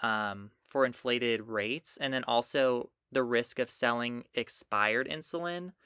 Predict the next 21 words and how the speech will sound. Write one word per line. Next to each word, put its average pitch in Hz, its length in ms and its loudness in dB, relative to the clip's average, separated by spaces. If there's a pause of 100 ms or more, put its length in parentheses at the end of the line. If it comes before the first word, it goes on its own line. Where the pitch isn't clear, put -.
which 135 180 0
again, 120 400 2
I 120 100 2
didn't 131 220 -2
get 127 180 0
too - 160 -6
much 127 220 0
into 127 240 -2
the 110 80 -2
science 156 420 0
of 151 160 2
it, 156 160 0
but 120 140 4
it's 113 180 0
not 113 260 2
recommended 117 540 2
that 110 220 2
people 117 320 -4
use 107 420 -4
expired 143 560 0
insulin. 160 720 -4